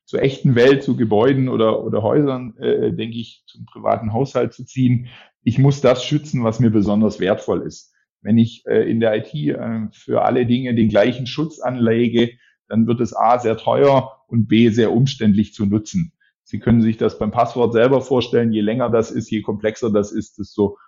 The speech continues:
umständlicher ist es, das immer wieder einzugeben. Und so ist es auch. Man muss also eine sogenannte Schutzbedarfsanalyse der eigenen Daten machen.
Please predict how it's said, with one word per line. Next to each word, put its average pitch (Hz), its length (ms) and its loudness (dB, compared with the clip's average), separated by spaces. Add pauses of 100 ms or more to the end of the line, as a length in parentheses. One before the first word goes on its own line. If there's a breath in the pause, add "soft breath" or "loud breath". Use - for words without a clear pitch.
umständlicher 110 720 2
ist 98 100 -4
es, 104 140 -10
das - 180 -10
immer 104 240 0
wieder 92 200 0
einzugeben. 87 640 -8 (340 soft breath)
Und 98 120 -14
so 113 160 4
ist 120 140 0
es 117 160 -8
auch. 135 320 2
Man 117 120 -2
muss 113 160 -2
also 104 220 -6
eine 104 180 0
sogenannte 104 480 -6
Schutzbedarfsanalyse 110 1400 -2 (260 loud breath)
der - 160 -2
eigenen 113 380 2
Daten 135 400 -2
machen. 127 440 -6